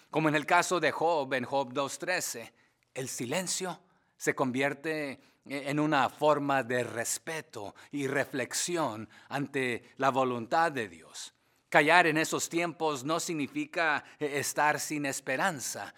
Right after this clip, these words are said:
sino más bien reconocer la sabidur-, soberanía de Dios. Pero también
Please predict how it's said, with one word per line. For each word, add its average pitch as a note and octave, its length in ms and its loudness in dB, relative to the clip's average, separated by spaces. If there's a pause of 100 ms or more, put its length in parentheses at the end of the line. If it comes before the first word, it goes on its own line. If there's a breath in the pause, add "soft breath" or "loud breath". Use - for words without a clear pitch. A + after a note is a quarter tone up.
(180 loud breath)
sino E3+ 260 2
más F3+ 220 4
bien E3+ 300 -4
reconocer E3+ 840 0
la D3+ 160 4
sabidur-, C3 800 -2
soberanía C3 1080 -2 (200 loud breath)
de D#3+ 220 0
Dios. E3+ 560 -8 (320 soft breath)
Pero E3 200 4
también F3 520 0